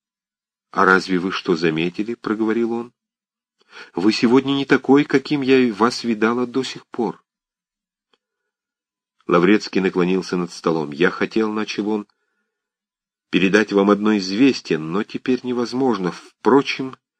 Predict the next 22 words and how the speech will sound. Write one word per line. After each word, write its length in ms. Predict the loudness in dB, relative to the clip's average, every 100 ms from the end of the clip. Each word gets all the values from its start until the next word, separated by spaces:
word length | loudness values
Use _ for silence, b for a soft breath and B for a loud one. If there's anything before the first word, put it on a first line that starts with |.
| _ _ _ _ _ _ _ _
прочтите 480 | 2 2 0 -6 -2
вот, 240 | 0 0 -2
что 200 | 0 0
отмечено 440 | 0 -4 -4 -4
карандашом 640 | 0 0 0 -2 -2 0
в 60 | 0
этом 180 | -2 -4
фельетоне», — 680 | -4 -4 -4 -2 -2 -2 -4
прибавил 480 | -4 -4 -4 -2 -2
он, 120 | -2
подавая 440 | -2 -2 0 0
ей 300 | 0 -2 -2
номер 380 | -2 -2 -2 -4
взятого 460 | -4 -2 -2 -2 -6
с 80 |
собой 320 | -6 -6 -4 -6
журнала. 560 | -8 -8 -8 -6 -10 -16 b b b b b _
«Прошу 360 | 6 6 4
хранить 380 | 0 0 0 -2 -6
это 140 | -8
в 100 | -6
тайне. 480 | 0 0 0 -6